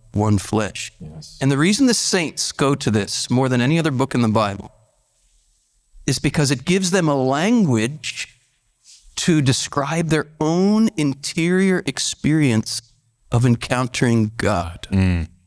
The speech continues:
Speaker 1: Right? And this is the main analogy. It's the main image from the beginning to the end of the Bible.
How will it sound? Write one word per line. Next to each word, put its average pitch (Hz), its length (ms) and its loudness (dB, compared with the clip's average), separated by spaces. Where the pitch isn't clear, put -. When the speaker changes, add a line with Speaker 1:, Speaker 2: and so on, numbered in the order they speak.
Speaker 1:
Right? 139 220 -2
And 135 200 4
this 165 200 0
is 214 180 -2
the 220 120 0
main 156 720 2
analogy. 131 800 0
It's - 240 -8
the 151 100 0
main 156 460 2
image 170 400 2
from 127 180 -2
the 127 80 2
beginning 156 500 2
to - 120 -2
the 139 160 2
end 180 160 0
of 170 60 -2
the 170 60 0
Bible. 160 480 -4